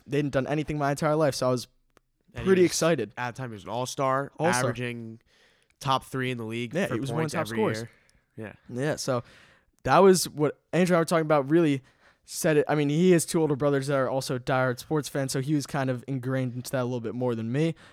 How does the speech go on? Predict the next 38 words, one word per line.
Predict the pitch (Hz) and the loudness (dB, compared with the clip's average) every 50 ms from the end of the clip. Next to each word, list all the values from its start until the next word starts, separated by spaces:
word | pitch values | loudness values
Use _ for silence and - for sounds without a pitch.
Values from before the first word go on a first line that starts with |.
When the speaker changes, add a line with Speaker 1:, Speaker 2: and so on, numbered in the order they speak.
| _ _ _ _ - | _ _ _ _ 2
Speaker 1:
But | 160 147 135 127 - - _ _ - | 4 6 6 6 4 -2 _ _ 0
that | 147 151 180 | 2 4 6
was | 208 202 156 143 | 6 6 4 4
really | 160 165 165 165 | 4 4 6 6
what | 156 147 147 135 - | 6 6 4 4 2
set | - - 147 139 139 | 0 0 0 2 4
off, | 139 135 127 - | 2 2 2 0
like, | 123 110 - - _ _ - | -4 -6 -6 -8 _ _ -2
our, | 127 131 131 127 127 123 - | 0 2 2 2 2 0 -2
I | - | -4
feel | - - 143 | -4 -4 -4
like | 127 | -4
for | - - - | -4 -6 -2
our | 123 135 135 131 127 | 0 0 2 0 0
generation, | 113 113 139 127 123 117 123 120 117 - 123 113 117 120 - _ _ _ _ _ _ _ - | -2 -4 -6 -6 -6 -6 -6 -6 -6 -6 -8 -8 -10 -10 -12 _ _ _ _ _ _ _ -14
like, | - 202 139 | -12 -12 -10
the | 131 131 | -10 -8
kids | - - 143 123 131 | -4 -2 -2 0 0
around | 123 120 98 | -2 -2 -2
our | 123 127 120 | -2 -2 -2
age, | 113 113 113 123 | -2 -4 -4 -2
that | 131 123 | -2 -2
was | 123 123 117 - - | -2 -2 -6 -10 -8
how | 135 135 139 | -4 -4 -2
r-, | 123 117 117 123 127 - - | -2 -4 -6 -12 -14 -14 -8
we | 127 143 160 151 | -2 -2 0 0
really | 135 139 143 139 135 127 123 - _ _ _ _ _ _ | 0 2 2 2 2 0 -2 -4 _ _ _ _ _ _
first | - - - - 160 139 127 120 - | -20 -16 -6 -2 0 0 0 0 -2
identified | - - 120 127 117 120 120 - 104 104 | -4 -6 -4 -4 -4 -6 -4 -4 -6 -6
with | 101 - | -6 -8
the | 110 | -8
Knicks | 107 95 90 - | -8 -8 -10 -12
was | - 82 | -14 -14
Carmelo | - - 101 101 98 90 | -14 -12 -12 -12 -12 -12
Anthony. | 82 85 - 101 95 - - _ _ _ | -14 -16 -16 -18 -18 -20 -20 _ _ _
Speaker 2:
Yeah, | - 104 95 87 - _ - | -18 -18 -16 -18 -18 _ -12
uh, | 113 | -10
he, | 113 110 104 107 110 107 - | -10 -8 -8 -10 -10 -12 -14